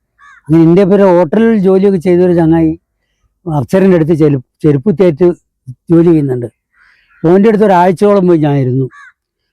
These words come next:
ഈ നൂല് വലിക്കുന്നതും പിന്നെ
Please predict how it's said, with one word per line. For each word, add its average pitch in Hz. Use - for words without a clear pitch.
ഈ 170
നൂല് 165
വലിക്കുന്നതും 156
പിന്നെ 135